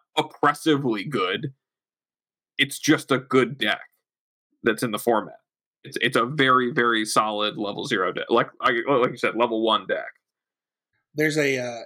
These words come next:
Speaker 2: there's, you just reminded me of this. There's a, um, the goat of Super Smash Bros. Ultimate, his name is M K Leo.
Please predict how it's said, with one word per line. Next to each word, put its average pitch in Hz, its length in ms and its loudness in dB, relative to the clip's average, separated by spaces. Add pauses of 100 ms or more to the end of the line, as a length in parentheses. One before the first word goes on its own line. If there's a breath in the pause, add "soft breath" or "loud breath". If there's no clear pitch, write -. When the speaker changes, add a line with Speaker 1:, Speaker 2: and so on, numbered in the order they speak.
(320)
Speaker 2:
there's, 143 520 -2 (440)
you 165 200 -6
just 160 180 -2
reminded 123 280 -4
me 123 80 -8
of 120 80 -12
this. - 260 -12 (360)
There's 139 280 -2
a, 131 180 0
um, 117 360 -12 (640)
the 160 80 0
goat 143 440 0
of 127 300 -4
Super 147 280 -4
Smash 131 240 -2
Bros. 127 180 -8
Ultimate, 120 260 -10
his 113 140 -14
name 120 100 -8
is 117 100 -14
M 127 160 -10
K 117 180 -8
Leo. 113 420 -10